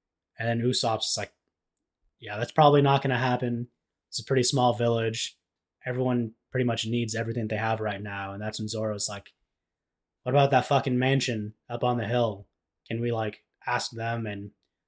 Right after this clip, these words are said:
Usopp's just like, "No, fuck that. You're never going over there. Ever. Just stay the fuck away." Which is a little weird, 'cause then he just, like, immediately runs.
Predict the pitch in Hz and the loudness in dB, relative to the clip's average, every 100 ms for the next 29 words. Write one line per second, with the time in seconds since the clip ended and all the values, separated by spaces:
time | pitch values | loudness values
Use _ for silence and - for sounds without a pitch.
0 | _ 117 120 120 110 - 107 - 113 131 | _ -2 0 0 0 -2 -8 -8 -2 4
1 | 135 127 113 101 98 - 131 127 - 113 | 6 6 4 -2 -8 0 6 6 6 2
2 | 113 107 - - - - 98 110 127 135 | -2 -4 -10 -16 -18 -12 -6 0 2 4
3 | 131 127 123 123 120 113 104 98 98 _ | 6 4 4 2 2 -2 -6 -6 -10 _
4 | _ _ _ _ _ - 120 110 104 101 | _ _ _ _ _ 0 0 0 -2 -6
5 | _ _ _ _ _ - 120 113 - - | _ _ _ _ _ -2 0 0 -2 -6
6 | - - - - 143 135 135 147 131 120 | -12 -4 0 2 6 6 6 4 4 2
7 | 107 92 95 _ _ _ _ _ _ _ | 0 -4 -12 _ _ _ _ _ _ _
8 | _ _ _ _ _ _ _ _ _ _ | _ _ _ _ _ _ _ _ _ _
9 | _ _ _ - 107 98 123 117 120 117 | _ _ _ -14 -12 -4 -2 0 2 2
10 | 107 - 107 113 113 107 104 110 104 117 | 0 -2 -6 -4 -4 -4 -4 -4 -4 -2
11 | 113 110 110 107 107 104 104 104 - | -2 -2 -4 -4 -4 -4 -4 -6 -6